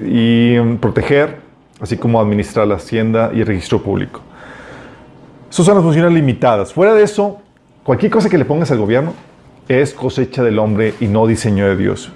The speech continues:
Tuvimos también que el gobierno, eh, el pro-, la propuesta de gobierno de, de, eh, de, que propone la, la Biblia es un gobierno donde la ley, donde nadie está por encima de la ley, eh,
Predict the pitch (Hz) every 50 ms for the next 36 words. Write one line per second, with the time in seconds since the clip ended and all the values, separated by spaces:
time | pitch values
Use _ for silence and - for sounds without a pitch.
0 | - - - - - - - - - - 165 165 170 175 160 - 156 135 139 147
1 | 151 143 156 151 143 139 135 - 127 120 110 117 117 135 143 147 151 143 139 135
2 | 147 170 170 - - - _ _ _ _ _ _ - 139 139 123 117 113 113 113
3 | 107 110 107 - - - _ - 131 113 101 131 147 151 - 143 - 127 107 135
4 | 135 - 170 143 135 135 135 139 131 123 123 110 110 104 101 107 104 107 - -
5 | 107 107 101 101 98 98 - - - - - - - - - - 104 117 - -
6 | 107 104 85 - 127 131 135 135 127 113 113 - 117 113 110 131 143 143 127 127
7 | 123 123 123 - - - - 139 139 139 131 139 135 139 139 135 131 127 120 113
8 | 110 107 110 123 131 139 139 151 - - - - _ _ _ _ _ _ _ _
9 | _ _ - - - - - - - - - - - - 123 123 113 123 127 139
10 | 170 - - - - 175 151 - 143 131 135 131 117 104 101 101 117 - - -
11 | - - - - - - - - - - - - - - - - - - - -
12 | - - - - - - - - - - - - - - - - - - - -
13 | - 131 117 110 110 110 107 107 -